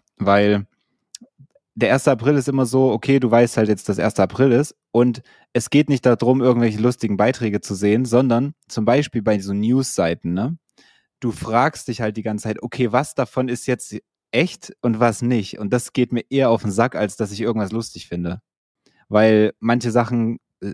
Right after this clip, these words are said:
die sind halt, die versuchen das ja auch so immer zu machen, dass man's halt vers-, also dass man's halt glaubt,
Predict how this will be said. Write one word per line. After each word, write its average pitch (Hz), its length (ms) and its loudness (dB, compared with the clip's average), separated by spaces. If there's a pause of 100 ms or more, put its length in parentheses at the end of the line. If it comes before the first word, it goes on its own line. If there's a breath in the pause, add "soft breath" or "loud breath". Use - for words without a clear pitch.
(160)
die 113 180 -4
sind 120 200 0
halt, 113 220 2
die 113 60 -2
versuchen 143 440 0
das 120 160 2
ja 113 120 2
auch 107 140 2
so 123 240 2
immer 120 180 2
zu - 120 -2
machen, 117 300 -2
dass 107 160 -6
man's 104 240 -6
halt 98 160 -4
vers-, - 300 -8
also 98 180 -6
dass 101 140 -4
man's 95 180 -2
halt 92 160 -4
glaubt, 101 500 2